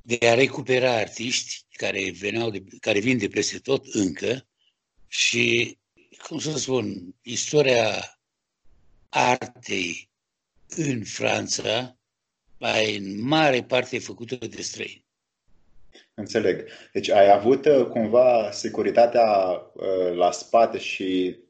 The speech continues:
Speaker 2: te-a pus în mișcare să alegi o țară care îți permite să-ți hrănești partea ta spirituală și artistică și ai ales Franța. Și am văzut acolo că ai expoziții de,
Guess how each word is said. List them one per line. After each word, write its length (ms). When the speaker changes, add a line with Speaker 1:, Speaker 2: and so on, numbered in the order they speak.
Speaker 2:
te-a 180
pus 260
în 100
mișcare 420
să 140
alegi 260
o 60
țară 200
care 200
îți 160
permite 460
să-ți 460
hrănești 680
partea 280
ta 160
spirituală 680
și 160
artistică 760
și 100
ai 60
ales 180
Franța. 420
Și 200
am 300
văzut 220
acolo 240
că 100
ai 100
expoziții 800
de, 880